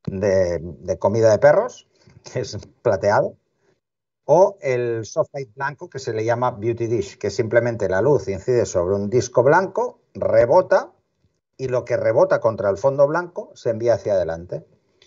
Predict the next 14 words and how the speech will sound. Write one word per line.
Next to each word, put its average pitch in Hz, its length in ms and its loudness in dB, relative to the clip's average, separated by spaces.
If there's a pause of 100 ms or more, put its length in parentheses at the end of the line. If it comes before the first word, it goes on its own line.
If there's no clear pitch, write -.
(840)
¿Por 123 180 2
qué 165 100 -2
se 170 100 -4
le 156 120 0
llama 143 180 -2
beauty 139 280 0
dish? 160 320 0
Porque 110 340 0
se - 140 -4
utiliza, 113 440 -2 (100)
dish, 131 340 -2
¿eh? 165 100 4
No 135 180 0
disc, - 380 -2